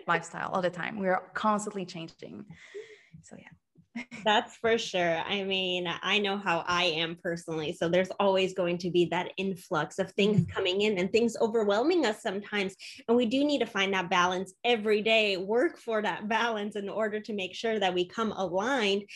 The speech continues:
Speaker 2: and that mind, body, spirit is aligned. So that was absolutely wonderful. Thank you. I can't personally wait to take your quiz 'cause I love quizzes. <laughs> So, uh, where can people find you? Where can they get more information about Ayurveda, about how to work on a co-, with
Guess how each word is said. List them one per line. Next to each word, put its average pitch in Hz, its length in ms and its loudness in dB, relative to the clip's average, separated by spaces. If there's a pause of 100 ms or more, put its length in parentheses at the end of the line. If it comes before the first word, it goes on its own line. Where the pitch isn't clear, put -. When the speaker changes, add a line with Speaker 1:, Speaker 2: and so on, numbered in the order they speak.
(220)
Speaker 2:
and 214 160 0
that 196 180 2
mind, 202 280 0
body, 185 280 2
spirit 185 580 -2
is 202 320 0
aligned. 165 520 -4
So 170 340 -2 (100)
that 208 340 4
was 196 320 2 (300)
absolutely 254 640 0
wonderful. 180 580 0
Thank 220 220 2
you. - 140 2
I 311 120 0
can't 269 240 -6
personally 208 400 -6
wait 202 200 2
to 220 100 -4
take 214 180 -4
your 196 160 -2
quiz 262 240 4
'cause 196 240 2 (140)
I - 100 -2
love - 260 -10
quizzes. 415 760 4
<laughs> 466 400 2 (1200)
So, 320 220 8
uh, 302 300 6
where 330 300 6
can 370 200 4
people 311 300 2
find 214 420 2
you? 208 240 4
Where 247 240 4
can 330 160 -2
they 294 100 0
get 240 140 -2
more 226 180 -2
information 214 540 -2
about 202 260 -2
Ayurveda, 240 640 0
about 208 240 0
how 254 180 -6
to 269 100 0
work 240 280 -4
on 277 120 -2
a 269 80 -6
co-, 277 360 2
with 247 220 2